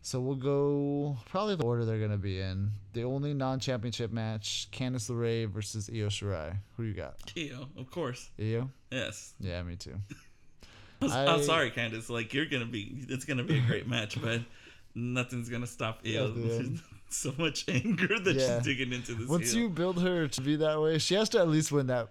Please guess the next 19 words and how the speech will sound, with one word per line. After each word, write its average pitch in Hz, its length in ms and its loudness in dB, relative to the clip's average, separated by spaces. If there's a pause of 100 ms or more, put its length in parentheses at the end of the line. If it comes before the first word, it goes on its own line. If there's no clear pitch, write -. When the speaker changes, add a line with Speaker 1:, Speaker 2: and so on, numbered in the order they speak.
(100)
Speaker 1:
that 123 180 0
first 117 300 -2
match, 104 440 -8
I 123 120 -2
think. 104 500 -2
But 117 380 -2 (720)
I 117 100 -4
don't 143 140 0
know. 127 340 2 (220)
Candice 135 340 -2
is 131 80 -4
also 131 680 0
try-, 123 280 -2
they're 127 140 0
trying 151 220 2
to 143 60 -2
build 135 240 0
her 131 140 4
up 135 160 0